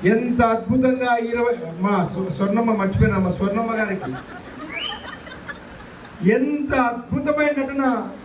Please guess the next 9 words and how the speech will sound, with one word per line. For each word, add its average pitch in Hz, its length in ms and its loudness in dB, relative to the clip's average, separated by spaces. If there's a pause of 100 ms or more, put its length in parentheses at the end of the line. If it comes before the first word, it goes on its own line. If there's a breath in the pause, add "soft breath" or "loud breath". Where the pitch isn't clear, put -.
(1000)
నిజంగా 226 400 6
ఇది 208 240 6
అమ్మాయిలకే 226 720 4
సాధ్యం. 208 500 4 (1500)
ఇదివరకు 262 420 4
మా 247 520 6
ఎవరైనా 226 540 2 (1900)
జబర్దస్త్ 254 560 6
రమేష్, 240 380 4